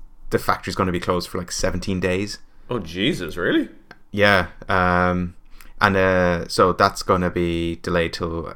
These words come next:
Speaker 1: April-ish. So between that, Yokohama, uh, The Exquisite Beast, uh, which we talked to the guys.
Speaker 2: Oh, yeah.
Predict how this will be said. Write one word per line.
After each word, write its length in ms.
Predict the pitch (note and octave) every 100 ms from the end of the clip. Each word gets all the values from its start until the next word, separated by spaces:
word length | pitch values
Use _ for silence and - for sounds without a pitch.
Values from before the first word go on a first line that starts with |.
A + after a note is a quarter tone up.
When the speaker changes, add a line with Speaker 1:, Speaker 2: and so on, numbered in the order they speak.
| -
Speaker 1:
April-ish. 640 | E2+ F2+ F2 D#2 - - - - - - -
So 460 | D3 C#3 C3 - - - -
between 320 | - B2+ D#3 C#3
that, 300 | C3 C#3 - -
Yokohama, 800 | B2+ B2+ A#2+ A#2+ B2+ B2+ B2 -
uh, 240 | G#2+ G2+ F#2+ -
The 80 | G#2+
Exquisite 400 | - B2+ A#2 A#2+
Beast, 540 | A#2 A#2 - - - - - -
uh, 200 | A2 G2
which 420 | F#2+ G#2 - - -
we 100 | F#2+
talked 260 | - G#2 -
to 40 | G2+
the 60 |
guys. 380 | F#2 F#2+ F#2+ F#2+
Speaker 2:
Oh, 240 | G4+ A4+ A4+ C3+ F#2+
yeah. 60 | -